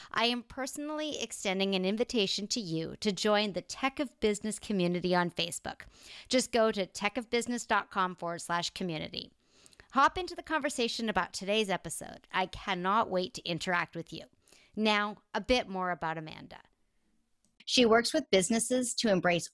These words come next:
awkward conversations, solve sticky problems, and lessen the toxic impacts of conflict. Her clients include early stage tech co-founders, venture capital groups, corporate boards, sports teams, and nonprofits.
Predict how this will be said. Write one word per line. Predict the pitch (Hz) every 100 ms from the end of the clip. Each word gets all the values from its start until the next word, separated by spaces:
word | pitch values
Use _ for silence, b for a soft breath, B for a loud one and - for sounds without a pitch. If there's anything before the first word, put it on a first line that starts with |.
| -
awkward | 180 - 262
conversations, | 262 262 254 - 170 - 160 - -
solve | - - 196 226
sticky | - - 240 262
problems, | - 175 160 160 160 - b -
and | 226
lessen | 208 208 - 214
the | 196
toxic | - 214 226 - 226 -
impacts | 190 196 - - - -
of | 175
conflict. | - 185 170 - - - _ B B B B
Her | 269
clients | 254 262 247 277 269
include | 269 - 196 180 165 -
early | 185 190 208
stage | - 226 208 208 -
tech | 208 - - -
co-founders, | 220 202 196 170 170 180 175 - b b -
venture | 196 202 240
capital | - 202 202 214 214 214 180 -
groups, | 185 208 214 - - -
corporate | - - 190 196 233
boards, | - 196 190 -
sports | - - 285 277 -
teams, | - 196 196 -
and | 180 170
nonprofits. | 160 165 - 165 - - -